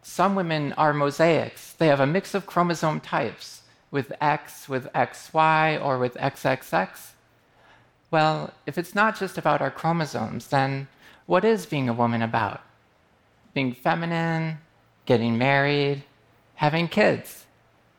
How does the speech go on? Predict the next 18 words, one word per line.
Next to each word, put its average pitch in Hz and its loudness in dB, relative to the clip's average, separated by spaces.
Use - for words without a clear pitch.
You 180 -2
don't 196 4
have 208 0
to 196 0
look 180 2
far 156 2
to 127 -8
find 135 -2
fantastic 160 -2
exceptions 147 -4
to 156 -4
these 131 -4
rules, 156 -2
but 156 2
we 160 0
all 160 6
share 143 0
something 127 -4